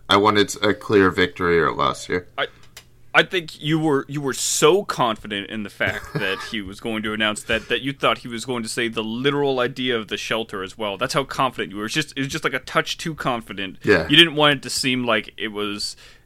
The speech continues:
Speaker 2: entirely, like, you were just, you know, entirely, you know, got it because of this vague prediction.
Speaker 1: Yeah.
Speaker 2: That, that seemed very obvious to you, I'm sure.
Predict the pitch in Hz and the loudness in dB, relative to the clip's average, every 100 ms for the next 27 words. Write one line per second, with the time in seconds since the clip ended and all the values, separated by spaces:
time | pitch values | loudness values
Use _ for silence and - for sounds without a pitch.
0 | - 127 120 - 117 120 120 107 117 113 | -4 -2 -2 2 2 2 0 -2 -4 -6
1 | 110 110 107 - - 85 - 117 101 95 | -6 -6 -8 -8 -12 -18 -10 -6 -6 -6
2 | 101 - - _ - - - - 131 127 | -12 -18 -20 _ -20 -20 -20 -6 -4 0
3 | 120 120 117 113 - 120 104 101 107 110 | 2 2 -2 -8 -10 -10 -8 0 0 0
4 | 113 - 101 110 104 101 - 110 107 110 | -2 -8 -10 -8 -8 -10 -8 -4 -4 -4
5 | - 104 110 - 117 135 104 78 76 - | -8 -8 -6 -6 -6 2 4 4 -2 -12
6 | - - - 113 117 131 - - 151 143 | -18 -14 -2 -2 2 2 4 4 4 4
7 | 127 131 123 113 117 120 127 131 - - | 4 4 4 4 2 0 -2 -2 -4 -8
8 | 131 123 135 151 139 139 139 143 151 | -6 -4 -4 -4 -4 -4 -4 -4 -6